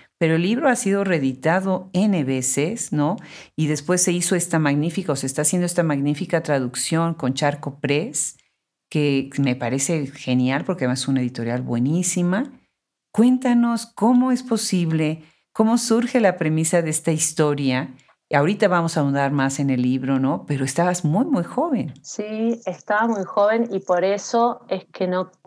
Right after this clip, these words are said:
Speaker 2: creo nada que tenga que ver con la edad y la escritura. Porque, entonces, no, por ejemplo, justamente
Speaker 1: Claro.
Speaker 2: como trabajo con muchos jóvenes,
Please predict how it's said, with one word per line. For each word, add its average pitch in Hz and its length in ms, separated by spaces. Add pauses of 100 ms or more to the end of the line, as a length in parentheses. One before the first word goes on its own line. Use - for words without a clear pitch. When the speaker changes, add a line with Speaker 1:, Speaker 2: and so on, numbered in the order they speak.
Speaker 2:
creo 220 280
nada 220 500
que 240 120
tenga 208 260
que 180 120
ver 190 240
con 185 280
la 160 160
edad 190 600 (440)
y 185 120
la 180 80
escritura. 165 800 (440)
Porque, 180 1040
entonces, 208 540
no, 226 160 (100)
por 185 120
ejemplo, 202 480 (220)
justamente 180 460
Speaker 1:
Claro. - 60
Speaker 2:
como 170 160
trabajo 160 320
con 165 100
muchos 180 260
jóvenes, 190 540